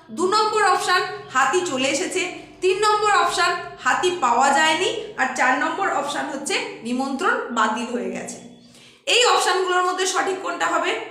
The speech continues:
সন্ধ্যার মধ্যে খবর এলো, হাতি পাওয়া যায়নি। নেক্সট প্রশ্ন, হাতি থাকার জন্য জায়গা প্রস্তুত করতে কি করা হয়েছিল? ঘর পরিষ্কার, বাগান পরিষ্কার, দালান পরিষ্কার,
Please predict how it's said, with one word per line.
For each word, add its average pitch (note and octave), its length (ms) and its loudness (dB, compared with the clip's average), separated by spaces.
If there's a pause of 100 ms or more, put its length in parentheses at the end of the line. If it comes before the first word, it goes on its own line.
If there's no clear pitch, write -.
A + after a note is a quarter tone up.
(120)
সন্ধ্যার C#4+ 340 0
মধ্যে C#4+ 320 -4
খবর C4 280 0
এলো, D#4+ 280 2 (480)
হাতি A3 300 0 (140)
পাওয়া A3 340 4
যায়নি। F#3+ 440 -4 (420)
নেক্সট G#4+ 320 0
প্রশ্ন, - 540 -4
হাতি F#4 300 2 (160)
থাকার F#4 380 2
জন্য D#4+ 480 0
জায়গা B3+ 480 4
প্রস্তুত G4 320 -2 (100)
করতে F#4+ 300 -2
কি G4+ 280 -2
করা D4 240 4
হয়েছিল? A3 440 0 (440)
ঘর C#4 220 4 (120)
পরিষ্কার, F#4+ 600 2 (320)
বাগান A#3+ 520 2
পরিষ্কার, F#4 520 2 (380)
দালান D4 480 2
পরিষ্কার, F#4+ 680 2